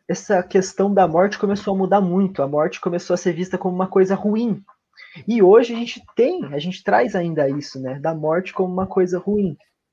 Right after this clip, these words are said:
E isso é muito louco, que começou também, muitos historiadores dizem, por conta de uma pandemia. Essa nossa visão da morte,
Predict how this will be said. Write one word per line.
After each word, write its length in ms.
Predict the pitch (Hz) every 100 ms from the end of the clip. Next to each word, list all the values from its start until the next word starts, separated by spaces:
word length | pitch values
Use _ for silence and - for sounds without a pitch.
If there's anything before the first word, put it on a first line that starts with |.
| - 156
E 100 | 175
isso 200 | - 214
é 60 |
muito 380 | 185 185 202 220
louco, 420 | 214 214 208 -
que 140 | - -
começou 420 | 151 160 170 175
também, 420 | 196 190 185 254 - - - _ 147
muitos 380 | 160 160 131
historiadores 560 | 127 - 147 147 156 160
dizem, 260 | 180 190 196
por 240 | 214 220
conta 300 | 180 180 185
de 60 | 175
uma 180 | 185
pandemia. 540 | 190 190 202 190 180 175
Essa 220 | - 156
nossa 300 | 147 151 156
visão 600 | 151 175 143 165 196 226 - - _ -
da 140 | 139
morte, 640 | 135 143 170 170 175 185